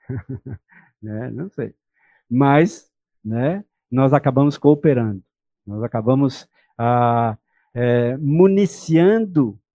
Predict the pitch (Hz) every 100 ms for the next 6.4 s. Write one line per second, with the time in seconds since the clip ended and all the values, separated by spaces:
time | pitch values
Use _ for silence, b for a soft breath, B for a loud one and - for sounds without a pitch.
0 | _ _ _ - 123 127 120 113 123 160
1 | 160 _ _ _ _ - 127 - 123 -
2 | 120 110 - 110 110 120 185 190 175 165
3 | 120 135 185 - _ _ _ _ _ 127
4 | 127 - 156 208 208 - 160 151 139 123
5 | 107 _ 135 120 117 - 120 110 98 _
6 | 123 135 156